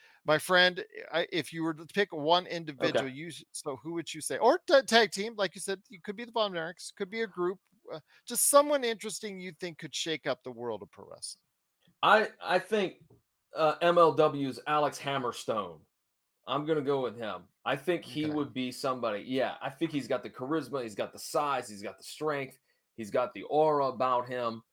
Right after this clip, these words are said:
Speaker 2: Um, you know, he's proven to be, you know, a, a hot commodity for M L W. If I was looking to sign a free agent, I think I would go with Hammerstone.
Speaker 1: I think the easy answer would be the woman behind us, Mercedes Moné.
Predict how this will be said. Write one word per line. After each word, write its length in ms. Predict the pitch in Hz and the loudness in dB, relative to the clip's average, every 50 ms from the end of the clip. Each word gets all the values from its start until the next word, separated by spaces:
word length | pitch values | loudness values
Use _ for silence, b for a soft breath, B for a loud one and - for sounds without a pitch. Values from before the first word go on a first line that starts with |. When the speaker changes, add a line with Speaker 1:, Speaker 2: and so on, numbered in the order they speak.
| _ _ _ _ _ _ _ _ - | _ _ _ _ _ _ _ _ -2
Speaker 2:
Um, 600 | - 113 113 113 113 110 110 110 107 107 107 107 - | 2 2 2 2 0 -2 -2 -4 -4 -6 -6 -8 -10
you 100 | - 113 | -10 -8
know, 80 | 107 104 | -6 -6
he's 160 | 110 117 110 | -6 -8 -10
proven 540 | - _ - 139 143 147 135 127 135 131 120 | -12 _ -2 2 4 4 4 2 0 -2 -4
to 60 | 120 | -4
be, 580 | 107 107 123 123 123 123 123 120 120 120 117 - | -4 -4 -4 -4 -4 -4 -4 -4 -4 -6 -8 -10
you 160 | - 110 113 110 | -10 -8 -6 -4
know, 340 | 104 101 101 104 101 - | -4 -4 -4 -4 -4 -4
a, 280 | - 104 107 - - 107 | -6 -8 -8 -6 -6 -6
a 20 | |
hot 280 | 104 113 120 113 - - | -4 -2 -2 -4 -4 -6
commodity 440 | - 120 117 117 117 113 113 113 110 | -6 -2 0 0 0 0 -2 -4 -4
for 180 | - - 85 | -6 -6 -8
M 120 | 87 113 113 | -6 -4 -2
L 120 | 110 110 | -2 -2
W. 540 | 101 107 107 104 101 110 107 107 110 110 107 _ _ _ _ _ _ _ _ | -2 -2 -2 -2 -2 -4 -4 -4 -4 -6 -8 _ _ _ _ _ _ _ _
If 140 | - 101 - | -10 -6 -2
I 180 | 113 120 127 127 | 0 2 2 2
was 260 | 127 127 117 104 113 | 2 0 -2 -2 -2
looking 260 | 120 127 123 127 120 110 | 0 0 0 0 -2 -4
to 60 | 104 | -6
sign 540 | - - 127 123 123 123 123 123 120 120 101 | -4 -2 0 0 2 2 0 0 -2 -2 -4
a 80 | 104 | -6
free 300 | - - - 127 123 120 | -8 -6 -6 -2 -2 0
agent, 420 | 117 117 113 104 104 113 110 104 - | 0 0 0 -2 -2 -4 -6 -6 -6
I 120 | 107 113 | -6 -6
think 280 | 113 - - - 107 110 | -4 -4 -4 -4 0 0
I 80 | 113 113 | 0 0
would 180 | 113 110 101 | 0 -2 -2
go 160 | 95 107 101 | -2 -2 -2
with 100 | 95 98 | -4 -4
Hammerstone. 580 | 101 98 98 90 90 - - - 90 85 85 87 _ _ _ _ _ _ _ _ _ _ _ _ _ _ _ _ _ _ _ _ _ _ _ _ _ _ _ _ _ _ _ _ _ - | -6 -6 -6 -6 -8 -12 -12 -12 -12 -12 -14 -16 _ _ _ _ _ _ _ _ _ _ _ _ _ _ _ _ _ _ _ _ _ _ _ _ _ _ _ _ _ _ _ _ _ -2
Speaker 1:
I 80 | 175 185 | 0 0
think 220 | - 262 277 233 | 0 -2 -4 -2
the 200 | 254 208 170 170 | -2 -4 -2 -2
easy 380 | 170 165 175 165 208 202 180 175 | -4 -4 -2 -4 -4 -2 -2 -2
answer 300 | 180 190 185 - 208 196 | -2 -2 -4 -6 -6 -6
would 180 | 170 151 143 120 | -6 -6 -6 -6
be 120 | 131 143 | -6 -6
the 100 | 127 123 | -6 -6
woman 300 | 120 123 131 147 151 135 | -6 -6 -8 -8 -10 -10
behind 460 | 107 120 113 101 110 113 113 120 135 | -10 -10 -8 -6 -4 -4 -4 -4 -6
us, 360 | 175 196 - - - - - - _ | -6 -6 -6 -8 -8 -10 -12 -14 _
Mercedes 500 | 110 110 104 - 127 120 120 120 117 - | -16 -14 -10 -8 -8 -8 -8 -8 -12 -12
Moné. 560 | - 113 107 104 104 104 107 117 143 175 - | -12 -12 -10 -8 -6 -6 -4 -4 -4 -6 -8